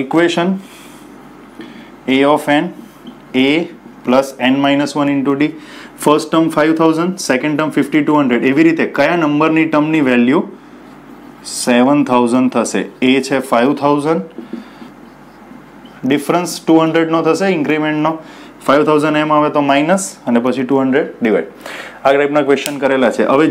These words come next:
જે તમને એન મળે, that is your answer. તો શું લખશો? એન જે મળે તે, કે his income will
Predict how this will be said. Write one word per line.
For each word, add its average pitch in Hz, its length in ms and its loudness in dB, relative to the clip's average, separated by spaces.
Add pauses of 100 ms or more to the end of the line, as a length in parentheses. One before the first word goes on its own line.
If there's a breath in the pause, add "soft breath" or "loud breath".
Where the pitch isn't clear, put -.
જે 170 160 4
તમને 180 240 0 (140)
એન 160 180 0
મળે, 160 220 2 (200)
that 123 180 0
is 139 100 -2
your 151 160 0
answer. 139 200 -4 (380 loud breath)
તો 143 160 0
શું 202 140 6
લખશો? 135 260 0 (120)
એન 160 180 2
જે 165 140 4
મળે 160 160 4 (100)
તે, 123 80 4 (480 loud breath)
કે 156 100 2 (840)
his 190 280 2 (520)
income 165 360 0 (120)
will 160 120 4